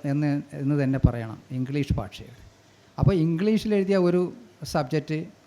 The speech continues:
ഒരു കവിത, അതിനെ, അത് ഏറ്റുവാങ്ങാനും അത് കൊടുക്കുവാനും മഹത്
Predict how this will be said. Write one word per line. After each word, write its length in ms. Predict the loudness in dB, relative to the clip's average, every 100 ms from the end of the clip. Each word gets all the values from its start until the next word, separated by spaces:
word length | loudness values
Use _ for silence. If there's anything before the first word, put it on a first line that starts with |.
| -2
ഒരു 100 | 0 2
കവിത, 240 | 0 -2 -4 -10 -20 _ -20 _ _ _ -20 _ _ -2
അതിനെ, 280 | 0 0 -2 -6 -18 _ _ _ -20 -20 _ -20 -20 _ -8
അത് 100 | -2 0 0
ഏറ്റുവാങ്ങാനും 680 | 2 4 4 4 2 0 -4 -4
അത് 80 | -2 2
കൊടുക്കുവാനും 680 | 4 4 6 8 8 6 0 -10 -20 -20 -4 -2
മഹത് 300 | 0 -2